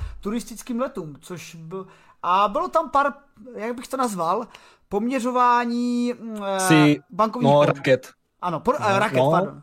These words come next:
Speaker 1: Údů vlastně, raketových údů.
Speaker 2: Jo, <laughs> jo, tak tohle je zrovna, to je zajímavý téma a já jsem na to dělal i video,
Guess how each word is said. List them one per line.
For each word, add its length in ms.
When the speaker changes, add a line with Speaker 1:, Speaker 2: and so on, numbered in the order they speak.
Speaker 1:
Údů 440
vlastně, 480
raketových 500
údů. 140
Speaker 2:
Jo, 260
<laughs> 480
jo, 260
tak 260
tohle 280
je 80
zrovna, 460
to 140
je 80
zajímavý 380
téma 320
a 140
já 140
jsem 280
na 60
to 120
dělal 220
i 80
video, 420